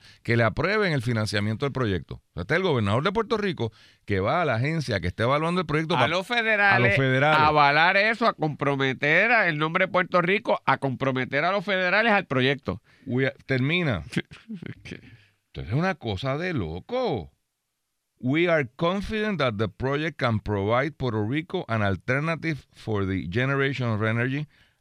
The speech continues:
Speaker 1: and for the management of the solid waste disposal". Estamos confiados en que pu-, este proyecto le va a proveer a Puerto Rico una alternativa para la generación de energía y para el manejo de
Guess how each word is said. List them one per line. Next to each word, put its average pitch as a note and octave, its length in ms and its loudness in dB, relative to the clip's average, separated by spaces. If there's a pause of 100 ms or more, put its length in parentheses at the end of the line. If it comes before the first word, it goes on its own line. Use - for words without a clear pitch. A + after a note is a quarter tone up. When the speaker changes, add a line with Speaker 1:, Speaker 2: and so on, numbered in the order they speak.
Speaker 1:
and A2+ 200 2
for A2 160 -2
the G2+ 80 2
management C3+ 520 0
of F2 200 -6
the E2 100 -6
solid A#2+ 440 -4
waste G#2+ 300 -2
disposal". D#2 540 -8 (540)
Estamos A2 500 -2
confiados D3 680 -2
en G#2+ 100 -2
que F2+ 100 -6
pu-, E2 220 -6
este G#2 220 -8
proyecto D3 460 -4
le A2+ 80 0
va F#2 100 2
a F2+ 40 -2
proveer G2+ 320 -2
a G#2 80 -2
Puerto A2 240 -8
Rico D#3 220 -8
una A2 100 -2
alternativa B2+ 640 -6 (460)
para C3 220 0
la B2 80 0
generación F2 460 -2
de G#2 80 -2
energía D#3+ 360 -2
y D3+ 40 -4
para F#2 240 -4
el D#2+ 240 -2
manejo G#2 600 -2 (260)
de A#2 340 -8